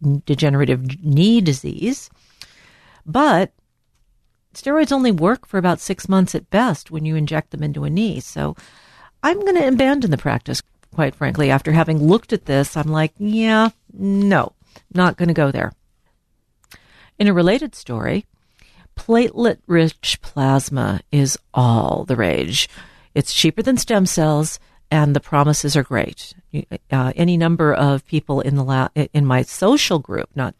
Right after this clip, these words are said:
not, not only patients, have told me about their platelet-rich plasma injections for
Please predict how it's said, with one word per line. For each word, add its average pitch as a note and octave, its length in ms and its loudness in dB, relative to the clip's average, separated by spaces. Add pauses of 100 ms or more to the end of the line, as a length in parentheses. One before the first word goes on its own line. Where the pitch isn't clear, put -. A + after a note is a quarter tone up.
(160)
not, C#3 400 -4
not C3+ 140 2
only C3 180 -4
patients, E3+ 540 -2 (360)
have D3+ 200 -4
told E3 340 0
me D#3 300 2
about C#3 440 0 (440)
their C#3+ 200 4
platelet-rich - 880 -6
plasma C3 540 0
injections C3+ 800 0 (180)
for C3+ 380 0